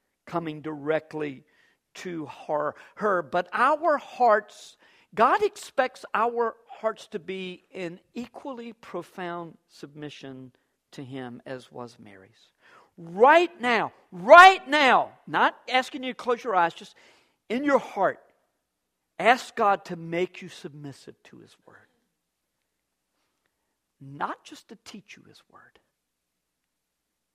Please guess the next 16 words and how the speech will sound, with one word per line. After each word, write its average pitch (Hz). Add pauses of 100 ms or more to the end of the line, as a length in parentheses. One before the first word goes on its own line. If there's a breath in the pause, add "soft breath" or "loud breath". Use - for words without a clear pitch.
(160)
but 139
to 135
be 143
submissive 156 (960)
to 139
his 139
word 143
and 123
therefore 143 (240 soft breath)
to -
be 135
submissive 127 (1400)
to 135
him. 110 (2000 soft breath)
Can 156
you 330